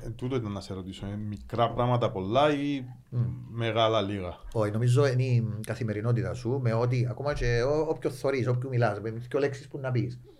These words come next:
Speaker 2: Χρησιμοποιάς κάθε opportunity to gain trust. Κάθε
Speaker 1: Μμμ.
Speaker 2: opportunity. Ακούεις τον άλλον, λαλείς σου κάποια πράγματα. Και την ώρα πρέπει να αποφασίσεις τι είναι να του πω. Να του πω εκείνο που θέλει να ακούσει, ή να του πω την αλήθεια. Εγώ λαλούν την αλήθεια, πάντα.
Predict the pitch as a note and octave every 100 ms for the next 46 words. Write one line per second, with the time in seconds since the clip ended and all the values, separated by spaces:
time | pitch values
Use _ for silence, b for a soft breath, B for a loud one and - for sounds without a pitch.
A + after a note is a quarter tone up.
0 | - - B2+ C3 A#2 C3+ D3 - F3 F3+
1 | - - - - G#2 F#2+ A2+ - - -
2 | - - _ - B2 D3 D#3 - G2 D2+
3 | - - - - - F3 G3+ - - -
4 | G#2+ - - - b b - D3 F3 G3
5 | F#3+ C#3+ B2+ G2+ A2+ D3 D#3 D#3 A2 -
6 | F2 E2+ D#2 - B B B - F3 F#3
7 | G3+ G3 - - F#3 F3+ E3 D#3+ C3+ B2
8 | E3+ B2+ G2 F2 F2 b - C#3+ C#3 C#3
9 | C#3 A2 B2 D3 D#3 F3 F3 A2+ - -
10 | C#3+ D3+ D#3 E3 A#2 A#2+ - - - _
11 | _ _ _ _ _ - - - - A#2
12 | C3 D3+ D3 A#2+ A#2 - - - - -
13 | A2+ G2 F2